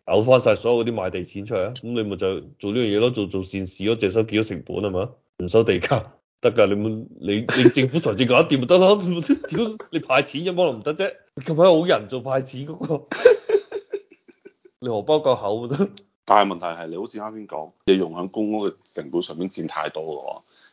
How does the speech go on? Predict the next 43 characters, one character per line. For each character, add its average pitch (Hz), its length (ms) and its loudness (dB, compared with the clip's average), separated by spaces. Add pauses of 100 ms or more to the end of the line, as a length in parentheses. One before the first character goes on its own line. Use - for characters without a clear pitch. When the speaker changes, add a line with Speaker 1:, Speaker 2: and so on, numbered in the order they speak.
Speaker 2:
其 - 120 0
實 78 80 0
你 80 60 0
嘅 87 60 4
生 92 220 -4
活 73 60 -8
真 95 160 -6
係 - 40 -6
會 73 60 -10
受 71 140 -16
到 76 100 -12
影 71 160 -14
響。 78 60 -20 (960)
而 82 80 0
且， 101 120 4
Speaker 1:
係 110 140 2
啊。 104 280 -10 (140)
Speaker 2:
<clears throat> 113 200 -4 (260)
你 104 120 4
喺 117 180 6
面 101 300 0
對 95 160 0
不 - 140 0
確 - 380 -6
定 82 240 -8
嘅 87 160 -10
未 82 200 -10
來 78 100 -10 (480)
嘅 87 120 -4
情 76 220 -12
況 87 160 -10
底 87 80 -4
下 104 140 -6
咧， 92 160 -12 (460)
其 - 100 -4
實 87 80 4
你 85 60 8
係 80 120 4
好 85 140 -6
閪 - 20 -4
脆 - 220 -10
弱 - 260 -16
嘅。 - 120 -20